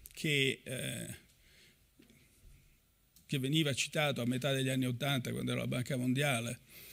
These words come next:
Diceva: "Quando gli elefanti lottano, è l'erba che soffre."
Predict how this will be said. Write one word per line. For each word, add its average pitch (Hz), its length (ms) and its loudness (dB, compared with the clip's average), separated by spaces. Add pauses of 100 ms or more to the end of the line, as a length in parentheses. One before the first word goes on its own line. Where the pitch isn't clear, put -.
(260)
Diceva: 165 360 8
"Quando 214 280 12
gli 170 100 8
elefanti 160 800 6
lottano, 131 720 4 (480)
è 156 120 10
l'erba 151 480 6
che 135 100 0
soffre." - 680 2